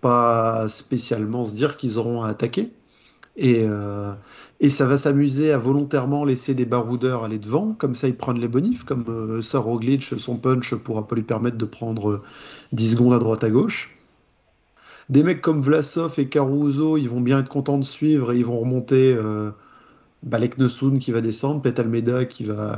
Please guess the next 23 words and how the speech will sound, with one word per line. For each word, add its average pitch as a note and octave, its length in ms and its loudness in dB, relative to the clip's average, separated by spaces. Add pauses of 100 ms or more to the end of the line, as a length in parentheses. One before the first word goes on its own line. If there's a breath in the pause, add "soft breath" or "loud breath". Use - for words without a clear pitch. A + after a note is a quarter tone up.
craquer - 360 -4
à G#2+ 60 -2
un G#2 100 -4
moment, C#3 400 0
mais, A2 400 2
euh, G2+ 300 -8 (1600 loud breath)
mais A#2+ 120 2
voilà B2 280 4
quoi, D#3+ 200 4
ça - 120 -6
va A2 60 -2
être A2+ 80 -2
des A#2 80 0
coureurs C3 260 -4
qui C3+ 120 -6
vont A2 180 -4
peut-être A2+ 160 -4
faire - 180 -6
quatre A#2 220 -6
et A#2 60 0
cinq. G3 420 -6 (1900 loud breath)
Derrière, D3 580 4
euh, A#2 880 -6